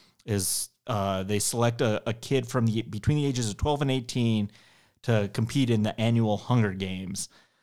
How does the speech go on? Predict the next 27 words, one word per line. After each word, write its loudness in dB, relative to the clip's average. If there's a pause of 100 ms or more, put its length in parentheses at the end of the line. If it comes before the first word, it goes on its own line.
(160)
So 2 (180)
they're 4
called 0
tributes. 0
It's -2
a 2
once 0
a 2
year 0
type 2
of -2
thing. 0 (360)
And -2
kind 2
of, 2
I 2
guess, 0
a 2
cool 2
thing, 2
if 4
you 4
win, 4
you, -2
your 2
district -2
gets -2